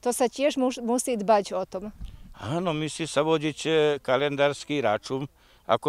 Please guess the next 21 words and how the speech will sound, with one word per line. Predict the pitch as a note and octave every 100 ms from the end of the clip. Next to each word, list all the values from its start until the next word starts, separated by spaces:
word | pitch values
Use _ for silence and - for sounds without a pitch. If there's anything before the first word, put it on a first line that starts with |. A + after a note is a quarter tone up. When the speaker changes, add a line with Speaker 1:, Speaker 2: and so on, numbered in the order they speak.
| D3
Speaker 2:
by |
povedal, | C3+ D3+ D3 C#3+ C3+ C3 C3+
e, | C3+ B2+ A#2+ - _ _ _ _ _
katalóg | C#3 C3+ D3 C#3+ C#3+ C3+
vodiť, | C#3+ C#3+ C3 D3+ - - - _ -
e, | C3+ C#3+ C3+ -
keď | D#3 D#3+
sa | D3 D3
sadí | C3 D3 C3 B2
v | A2+ A#2
jesem, | A#2 - C#3+ D#3+ C3
na | B2 A#2
jar, | B2+ D3 D3+ - _ -
keď | C3+ D3 C#3+
vychádza | D3 C#3+ E3+ D#3 B2+ A2
vo | A#2 D3 E3+ _ _ _
a | F#2+ A2+
za | G#2+ A2+
jesen | D3 D3 D#3
stiháva | B2+ A#2+ A2 B2+ D3
kapusta. | - F3+ C#4 A3+ - E2+